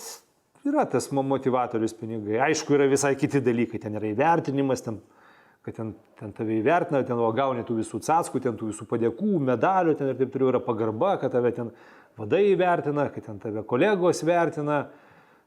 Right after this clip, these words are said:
Tai va šitie, va, tai ypatingai dalykai tave klauso, galbūt tave iš-, gali ten pasisakyti, kol yra sprendimas nepriimtas, tai yra, nu, aktyvusis klausymasis, kaip ir mes per pirmą vadybos kursą šnekame, tai yra, kad vadas turi klausytis, tai yra visi pavaldiniai turi galimybę pasisa-, pasisakyti,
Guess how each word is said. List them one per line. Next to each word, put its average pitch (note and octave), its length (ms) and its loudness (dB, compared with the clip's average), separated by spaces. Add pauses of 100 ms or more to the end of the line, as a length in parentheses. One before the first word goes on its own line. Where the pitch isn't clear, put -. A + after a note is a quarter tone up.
(100)
Tai A#2 80 -4
va A2+ 80 -4
šitie, D#3+ 240 0
va, E3+ 160 4
tai C#3+ 160 0
ypatingai C3 340 -2
dalykai C3+ 380 0
tave A2+ 240 -2 (480)
klauso, D3 720 0
galbūt C3 320 -2
tave A#2 160 0
iš-, G2+ 160 -10
gali C3+ 420 -2
ten A2+ 140 -8
pasisakyti, C#3 800 -4
kol D3+ 180 0
yra C#3 80 4
sprendimas C#3 540 -2
nepriimtas, C#3+ 580 -4
tai A#2 140 -6
yra, A#2 180 -2 (440)
nu, A3+ 100 -2
aktyvusis D#3+ 400 0
klausymasis, A2 560 -2
kaip - 160 -10
ir A2 80 -10
mes A2+ 160 -6
per G#2 160 -10
pirmą B2 220 2
vadybos A2+ 400 -2 (240)
kursą E3 400 -2
šnekame, C3 680 -6
tai A2+ 160 -8
yra, A2 80 -8
kad A2+ 140 -8
vadas C#3 260 2
turi B2 160 -2
klausytis, D3+ 560 -6
tai D3+ 80 -2
yra C3+ 120 -4 (340)
visi D#3 260 -4
pavaldiniai B2 480 -2
turi A#2+ 240 0
galimybę A#2+ 240 -2
pasisa-, A2 400 -10
pasisakyti, C3 800 -6